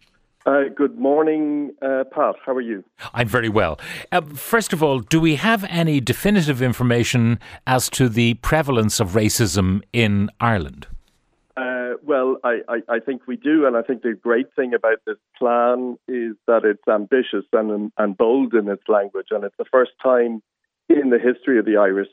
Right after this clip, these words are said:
Speaker 1: state that we have a central policy document which recognises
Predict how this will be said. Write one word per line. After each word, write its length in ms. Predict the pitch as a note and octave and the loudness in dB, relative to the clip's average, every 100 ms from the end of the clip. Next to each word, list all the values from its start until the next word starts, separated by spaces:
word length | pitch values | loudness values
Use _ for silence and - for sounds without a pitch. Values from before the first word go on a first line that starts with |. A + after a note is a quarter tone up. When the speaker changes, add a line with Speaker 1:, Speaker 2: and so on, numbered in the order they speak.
| _ | _
Speaker 1:
state 340 | A#2+ G2+ F#2 - _ _ _ _ - | 0 0 -2 -12 _ _ _ _ -2
that 180 | A2+ A#2 | -2 0
we 80 | A2 | 0
have 440 | A2+ A2+ A2 G2+ - - | 4 4 4 0 -8 -6
a 480 | G#2+ G2+ G2+ G2+ G2+ A2 _ | -4 -4 -4 -6 -8 -12 _
central 320 | B2 A#2 A#2+ G2 | -2 0 -4 -4
policy 440 | - A2+ A#2 G#2+ | 0 0 0 -4
document 580 | G2 G2+ - F#2+ F2 - - | -2 -2 -2 -8 -8 -10 -2
which 160 | G#2+ - | -2 0
recognises 840 | A2+ A2+ A2+ G#2+ G2+ F#2+ - F#2 | 0 2 0 2 2 2 -2 -4